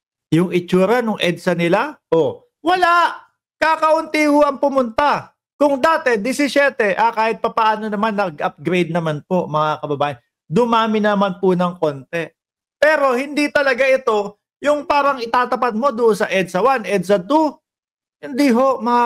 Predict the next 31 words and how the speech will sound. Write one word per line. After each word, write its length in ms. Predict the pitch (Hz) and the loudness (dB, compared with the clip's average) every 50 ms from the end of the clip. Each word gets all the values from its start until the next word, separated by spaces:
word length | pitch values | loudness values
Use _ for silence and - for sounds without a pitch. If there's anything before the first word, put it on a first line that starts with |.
| 233 240 | 0 0
kababayan. 540 | 240 233 226 202 220 220 220 233 233 214 185 180 - _ _ _ - | 0 0 0 0 0 0 0 -2 -4 -6 -6 -10 -12 _ _ _ -2
Yung 240 | 233 277 294 277 240 | 0 2 2 2 2
edsa 320 | 269 285 277 220 - 285 277 | 0 -2 -2 -2 0 -2 0
nila, 480 | 277 285 269 233 208 208 233 220 - _ _ _ _ - | 0 0 0 2 2 0 0 -2 -6 _ _ _ _ -10
eh, 160 | 120 131 139 | -8 -8 -8
walang 320 | 135 131 160 185 202 190 185 | -6 -4 -2 0 0 -2 -2
kakwenta-kwenta. 960 | 185 185 175 180 180 170 170 - 175 151 170 165 165 156 165 - 165 151 - _ _ _ - 160 | -4 -6 -4 -2 -4 -4 -2 -4 -6 -4 -4 -4 -4 -6 -8 -12 -12 -12 -14 _ _ _ -2 -2
O 240 | 175 170 - 160 | -2 -2 0 -2
onti 320 | 170 175 175 - - 160 156 | -4 -4 -4 -6 -6 -6 -4
lang, 240 | 156 170 165 151 147 | -4 -4 -4 -6 -6
di 80 | 147 | -6
ba? 160 | 151 185 185 | -4 -4 -2
Line-based. 720 | 165 147 156 165 170 170 165 147 147 165 180 196 190 - _ _ _ _ _ - | -2 -2 -4 -4 -4 -4 -6 -4 -4 -4 -4 -4 -6 -12 _ _ _ _ _ -2
Tuloy 240 | 180 180 196 196 | 0 2 2 2
pa 160 | 196 196 196 190 | 2 0 -2 -2
natin 320 | 196 190 185 202 190 185 | -2 -4 -2 -2 0 0
ho 80 | 185 190 | 2 2
ito, 240 | 185 180 180 190 | 0 0 0 0
mga 240 | 170 156 170 170 175 165 160 | 0 0 0 -2 -2 0 0
boss. 240 | 160 143 117 - - | 0 -2 -2 -4 -4
Oh. 400 | 143 151 139 117 95 - _ _ _ _ _ _ _ _ _ _ - | -2 0 0 0 -2 -6 _ _ _ _ _ _ _ _ _ _ 0
Barber 400 | 170 294 330 330 320 320 311 302 | 2 4 4 4 4 4 4 4
said, 400 | - - 311 320 311 262 196 151 _ _ | 2 2 4 4 4 4 2 -2 _ _
charges 640 | - 285 311 320 311 247 220 311 285 233 180 - - - | 2 4 4 4 2 2 2 2 2 2 0 -4 -4 0
of 160 | 233 233 226 - - | 0 0 0 -2 -14
Cybercrime 1300 | - - - - 294 302 294 294 240 277 285 285 277 240 - - 277 311 311 285 240 180 139 113 - _ _ | -20 -8 -2 2 2 2 2 2 2 2 4 4 2 0 2 2 4 4 4 4 2 0 -4 -10 -14 _ _
Prevention 720 | - 269 269 247 190 220 277 269 262 233 - 269 262 240 214 - | 0 2 2 2 4 4 2 2 2 0 2 2 2 2 2 0
Act 240 | 233 269 262 - _ _ _ _ _ - | 0 0 0 0 _ _ _ _ _ 2
twenty 400 | 277 269 247 247 202 254 262 240 | 4 4 4 2 -4 -6 -6 -4
twenty 480 | - 226 240 247 226 220 - 226 226 | -2 2 2 2 2 2 0 -2 -2
twelve. 400 | 226 190 220 233 226 190 135 117 | 0 2 0 2 0 0 -6 -10